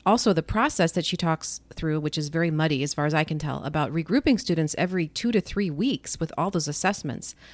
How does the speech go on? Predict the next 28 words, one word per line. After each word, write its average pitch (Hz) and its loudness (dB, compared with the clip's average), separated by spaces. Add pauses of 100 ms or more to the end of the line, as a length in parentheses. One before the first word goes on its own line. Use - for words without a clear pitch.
(160)
sounds 160 -2
a 160 -2
little 277 0
bit 370 -2
like 311 0
a 285 0
nightmare. 269 -2 (600)
I 185 4
appreciate 262 2
that 214 2
she 233 0
mentions 220 2
that 156 0
guided 165 0
reading 190 2
groups 233 -2 (480)
should 185 -2
be 180 0
using 170 0
challenging 202 0
text - -4
because 165 -2
that 151 -2
is 190 -2
definitely 202 -2
important. 233 -2
And 175 0
then 175 0